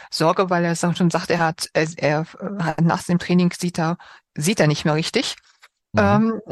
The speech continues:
Speaker 1: und, ähm, er dachte, er tut sich was Gutes, hat's aber übertrieben.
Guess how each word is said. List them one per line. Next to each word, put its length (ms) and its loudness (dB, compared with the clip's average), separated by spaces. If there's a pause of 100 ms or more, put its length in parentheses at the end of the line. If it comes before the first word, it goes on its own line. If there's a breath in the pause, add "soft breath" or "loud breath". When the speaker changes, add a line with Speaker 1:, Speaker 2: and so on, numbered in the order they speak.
(300)
Speaker 1:
und, 520 0
ähm, 280 2
er 100 -4
dachte, 280 -2
er 180 2
tut 200 -6
sich 160 -4
was 160 -2
Gutes, 340 -4
hat's 160 0
aber 140 -2
übertrieben. 680 0